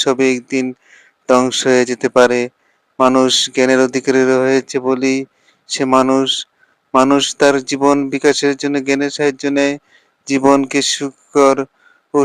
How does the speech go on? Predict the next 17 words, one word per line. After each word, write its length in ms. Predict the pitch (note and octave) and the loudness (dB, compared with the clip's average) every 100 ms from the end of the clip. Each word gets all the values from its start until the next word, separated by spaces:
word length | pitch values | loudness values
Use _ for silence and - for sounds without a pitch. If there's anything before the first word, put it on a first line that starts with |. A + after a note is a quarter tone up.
| C3 | 0
সুন্দর 460 | - C#3 C3+ C#3 C3+ | -2 -2 0 0 2
করে 220 | C#3 C3+ B2+ | 0 0 0
তোলে 220 | C3 C3 | -2 -2
জ্ঞানের 340 | B2+ C3 B2+ B2 | -2 -2 -2 -4
সাহায্যে। 560 | - C3+ B2+ A#2+ - A2+ G#2 _ _ _ _ | -4 -2 -4 -8 -8 -8 -8 _ _ _ _
তাই 140 | C3+ B2+ A2+ | 2 2 2
জ্ঞান 320 | C3 B2 B2 B2 B2 _ - - - - | 0 2 0 -4 -10 _ -18 -14 -12 -12
শুধু 220 | - B2+ B2+ | -12 -10 -6
শক্তি 400 | C3+ B2+ _ - C3 | -4 -6 _ -4 -2
নয়, 280 | C3 C3 C3 C3 _ _ _ - | 0 0 -2 -8 _ _ _ -12
শ্রেষ্ঠ 360 | - C#3 C3+ - C3+ | -2 0 0 -2 -2
শক্তি 420 | C#3+ C3+ _ D3+ C#3+ D3 - _ _ _ _ _ | -2 -6 _ -2 -2 -4 -12 _ _ _ _ _
এবং 200 | B2+ C3+ C3+ | -2 0 0
বুদ্ধিমত্তার 800 | B2+ C3 - C#3 C3+ C3 - C3 A#2+ | -4 -8 -4 -2 0 -2 0 -2 -2
দ্বিশক্তি 460 | C#3+ B2+ C#3 B2 C#3 | -8 -6 -6 -8 -10
সম্পন্ন 440 | - C3+ B2 B2+ B2 B2 | -8 -8 -6 -6 -6 -8
একটি 260 | _ C3 | _ -8